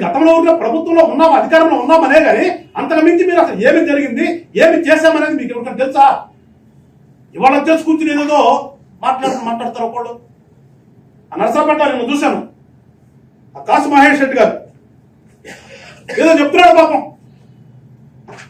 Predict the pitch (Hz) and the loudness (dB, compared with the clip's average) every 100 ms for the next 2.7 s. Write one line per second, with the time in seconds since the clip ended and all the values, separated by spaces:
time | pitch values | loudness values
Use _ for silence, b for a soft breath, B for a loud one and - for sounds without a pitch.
0 | _ _ _ - _ _ _ - 302 320 | _ _ _ -20 _ _ _ -8 0 2
1 | 302 269 320 330 320 - 311 311 294 294 | 4 2 0 0 0 2 0 0 -2 -4
2 | 311 269 269 320 285 302 311 | -4 -4 -4 -4 -6 -6 -6